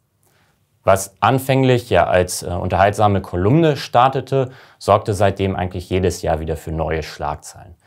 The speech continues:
Woran liegt das? Primär an der sehr guten oder sehr hohen Prognosequalität. Bis Anfang der neunzehnhundertachtziger Jahre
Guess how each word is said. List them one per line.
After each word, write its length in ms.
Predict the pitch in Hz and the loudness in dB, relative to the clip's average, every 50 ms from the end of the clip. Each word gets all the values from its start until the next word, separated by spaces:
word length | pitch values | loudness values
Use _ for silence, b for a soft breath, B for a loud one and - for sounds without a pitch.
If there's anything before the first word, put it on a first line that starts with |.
| b b b b b b b - | b b b b b b b -6
Woran 300 | 85 90 90 95 90 90 | -4 0 2 4 4 4
liegt 240 | 90 110 127 - - | 2 0 0 2 4
das? 400 | 165 160 170 165 - - - - - | 4 4 4 2 -2 -12 -14 -14 -10
Primär 500 | - - 127 131 135 127 120 117 101 92 | -6 -2 0 0 2 4 4 4 2 2
an 100 | 98 95 | 2 2
der 120 | 95 95 | 0 0
sehr 260 | 82 90 92 101 98 | 0 2 2 2 2
guten 420 | 87 - - 110 110 107 113 110 87 | 0 -2 -8 -8 -8 -6 -4 -6 -6
oder 160 | 71 71 69 | -6 -8 -10
sehr 220 | 73 80 78 76 | -10 -10 -8 -4
hohen 240 | 95 101 110 104 98 | -2 0 0 0 -2
Prognosequalität. 1200 | - - 87 - - 90 90 90 87 82 - - - - 80 80 80 76 - - - - - _ b b b b b b b b | -4 -8 -10 -6 -4 -2 -2 -2 -2 -4 -6 -8 -8 -8 -6 -6 -8 -10 -12 -18 -20 -20 -20 _ b b b b b b b b
Bis 180 | - 110 101 - | -10 -10 -8 -4
Anfang 360 | - 101 107 107 - 107 101 | -2 -2 0 0 0 0 2
der 220 | 87 87 85 87 87 | 2 4 2 2 2
neunzehnhundertachtziger 1000 | 92 90 92 90 - 82 76 76 - - - 127 127 - - - - 127 127 123 | 0 -2 -4 -4 -4 -6 -6 -6 -6 -4 -2 -2 -2 -2 -6 -8 -6 -4 -4 -2
Jahre 520 | 117 113 113 107 110 120 113 120 113 | -2 0 0 2 2 2 2 0 -2